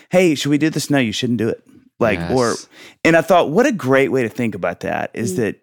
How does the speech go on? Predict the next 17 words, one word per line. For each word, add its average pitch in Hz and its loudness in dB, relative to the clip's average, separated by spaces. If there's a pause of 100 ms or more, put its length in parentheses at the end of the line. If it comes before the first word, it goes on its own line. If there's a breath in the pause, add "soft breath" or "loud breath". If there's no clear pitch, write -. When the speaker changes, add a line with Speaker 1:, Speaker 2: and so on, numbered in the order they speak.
(360)
Speaker 1:
our 127 2
kids 139 0
have 120 -2
this 101 -4
huge 117 -4
gift 104 -4 (340 soft breath)
with 110 -2
Annie 123 0
where 104 -2
I 139 2
<laughs> - 0
cannot 131 0 (100)
be 156 4
quite 135 0
as 139 -4
truthful. 139 -2
Or, 135 0